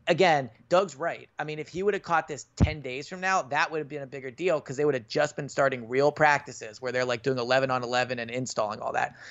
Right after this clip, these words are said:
So it's a big deal. I mean, one thing that's being overlooked a little, maybe shouldn't be, is Press Ta-, Press Taylor was also sent home. Uh, it seems like that was out of precaution, but he is also critically important. He's basically the quarterback coach.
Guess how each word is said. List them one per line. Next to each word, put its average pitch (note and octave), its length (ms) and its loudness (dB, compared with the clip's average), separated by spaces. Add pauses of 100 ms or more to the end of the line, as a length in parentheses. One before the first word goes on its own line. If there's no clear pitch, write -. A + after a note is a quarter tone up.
(120)
So F3 300 10
it's D#3 140 -2
a E3 40 2
big D#3+ 280 2
deal. C#3 340 4 (240)
I F3 60 4
mean, F#3 260 4
one E3 260 2
thing A#3 140 -4
that's E3+ 140 -2
being E3+ 200 -2
overlooked D3 440 2
a D3 40 0
little, C3+ 200 2
maybe C3+ 180 -2
shouldn't F#3 320 6
be, C3+ 160 0
is A#2 80 -4
Press E3 300 2
Ta-, D3 420 0
Press D3 220 2
Taylor D3 480 4
was A#2+ 160 -8
also A2+ 260 -6
sent A#2 240 -6
home. A#2 300 -4 (380)
Uh, C3 220 6
it B2+ 100 -4
seems F3 200 2
like D#3 100 4
that C#3 160 4
was C3 80 0
out B2+ 140 6
of B2 80 -6
precaution, D3 600 2 (280)
but D#3 240 6
he G#3 560 -6
is D#3 160 0
also D3+ 400 6
critically A#2+ 400 -4
important. A2+ 400 -6
He's B2+ 100 -2
basically D#3 380 4
the D#3 80 4
quarterback C3+ 480 2
coach. C3 280 0